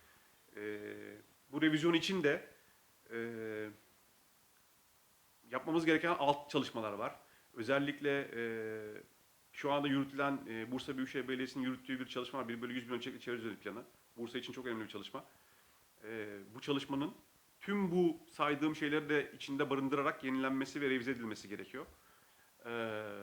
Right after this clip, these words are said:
bu çalışma içerisinde jeolojik etüt çalışmalarının, e, yenilenmesi, e, yeni, e,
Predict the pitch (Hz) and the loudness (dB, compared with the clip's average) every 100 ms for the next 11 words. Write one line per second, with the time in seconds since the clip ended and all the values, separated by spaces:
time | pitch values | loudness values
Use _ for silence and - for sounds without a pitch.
0 | 98 101 - - _ _ _ _ _ _ | -10 -10 -14 -20 _ _ _ _ _ _
1 | _ 147 147 156 147 156 156 151 - - | _ -4 4 4 4 2 2 2 -16 -20
2 | - 151 - 151 147 151 147 127 143 147 | -16 -6 2 4 4 2 2 6 6 6
3 | 151 156 147 - 135 135 135 135 139 139 | 4 -2 -4 0 0 2 0 2 2 0
4 | 123 - - 113 107 107 127 131 131 127 | -2 -14 -14 -10 -8 -4 0 2 4 2
5 | 123 - 180 - - - - _ - 107 | 0 -2 -6 -10 -20 -20 -20 _ -8 -6
6 | 104 101 92 92 90 - 107 117 143 139 | -6 -8 -10 -12 -14 -14 -6 2 2 0
7 | - 117 113 107 101 | -6 -10 -8 -6 -8